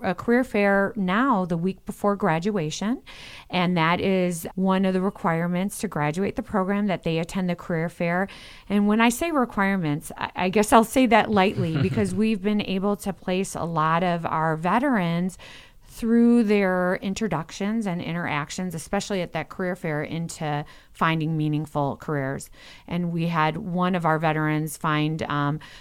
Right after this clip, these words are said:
Speaker 1: an amazing job opportunity last year. I mean, many did, but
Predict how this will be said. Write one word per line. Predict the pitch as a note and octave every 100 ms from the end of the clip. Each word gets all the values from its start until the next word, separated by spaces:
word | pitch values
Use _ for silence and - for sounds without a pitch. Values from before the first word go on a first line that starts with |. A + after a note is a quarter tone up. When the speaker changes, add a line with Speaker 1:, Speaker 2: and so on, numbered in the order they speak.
| - -
Speaker 1:
an | E3
amazing | D#3 F3 F3+ G3+ G3+ E3+ D#3+ D#3+
job | D3+ D#3 D#3+ E3
opportunity | D3+ D3+ D3+ - D#3 D#3 D3+
last | D#3 D3+ D#3 -
year. | D#3 D3+
I |
mean, | E3+ F#3
many | F#3+ F3+ F3
did, | D#3+ E3+ F3 F3
but | E3 D3+